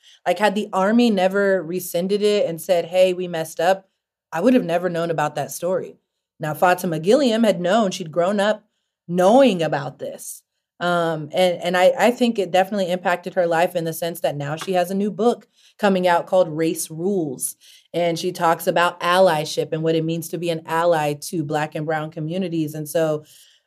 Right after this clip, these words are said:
um, having her perspective as a descendant to say, "Yeah, this happened. Like, this is real." I think a lot of times we think it's so far-fetched.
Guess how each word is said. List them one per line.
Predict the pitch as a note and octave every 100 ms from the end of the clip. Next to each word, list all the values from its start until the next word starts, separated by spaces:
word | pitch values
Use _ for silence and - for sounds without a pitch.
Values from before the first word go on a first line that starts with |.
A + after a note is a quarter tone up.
| -
um, | F3+ F3 D#3+ D3+ -
having | - A3 D#4 G#3+
her | G3+
perspective | G#3+ G3 F3+ - E3 E3+ F3+ E3
as | D#3 D#3+
a | D3+
descendant | D3 C#3+ - D#3 F3 F#3+ F#3+ F#3+
to | F3
say, | - E3+ D3+
"Yeah, | D#3 F3 D3+
this | D3+ G#3
happened. | - D#3+ F#3+ - E3
Like, | D#3 - _ -
this | D4+ C4+
is | E3+
real." | D3+ A3+ G3+
I | F3
think | A#3+ A#3+
a |
lot | G3 G3+
of | G#3+
times | G3 F#3+
we | F#3
think | F#3+ F3+
it's | F3
so | F#3 F3+
far-fetched. | F3+ E3+ E3+ F3 D3+ - -